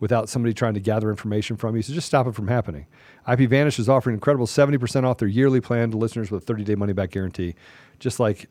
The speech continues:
getting nine months for free. I P Vanish is super easy to use. All you do is tap a button, you're instantly protected. You won't even know it's there.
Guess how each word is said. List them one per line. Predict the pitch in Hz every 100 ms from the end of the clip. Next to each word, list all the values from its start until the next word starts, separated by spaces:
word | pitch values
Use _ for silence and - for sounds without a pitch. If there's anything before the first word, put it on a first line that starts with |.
| -
getting | 98 107 95 95
nine | 101 101
months | 98 95 -
for | 92
free. | - 90
I | 92
P |
Vanish | 98 98 90
is |
super | - - 131 120
easy | 120
to | 113
use. | 104 139 185 - - _
All | 110
you |
do | 107 113
is |
tap | - 131
a | 113
button, | 104 151
you're | 135
instantly | 113 - 120
protected. | 107 101 82 - -
You | 101
won't | 101
even | 107
know | 104
it's | 104 -
there. | 78 67